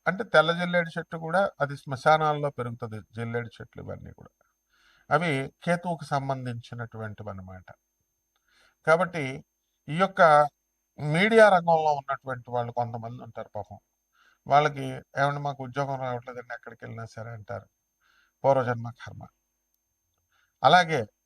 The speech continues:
ట్రాన్స్‌ఫర్స్ విదేశాల్లో ఉండేటటువంటి వాళ్ళు, వాళ్ళు విదేశాల్లో ఉండే హ్యాపీగా ఉన్నా సరే వాళ్ళకి మనశ్శాంతి ఉండదు పూర్వజన్మ కర్మ.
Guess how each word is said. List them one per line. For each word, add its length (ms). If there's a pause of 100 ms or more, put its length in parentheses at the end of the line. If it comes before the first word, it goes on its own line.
(760)
ట్రాన్స్‌ఫర్స్ 680 (160)
విదేశాల్లో 840
ఉండేటటువంటి 680
వాళ్ళు, 200
వాళ్ళు 360 (320)
విదేశాల్లో 520
ఉండే 160
హ్యాపీగా 500
ఉన్నా 220
సరే 200
వాళ్ళకి 260
మనశ్శాంతి 680
ఉండదు 240 (280)
పూర్వజన్మ 420
కర్మ. 320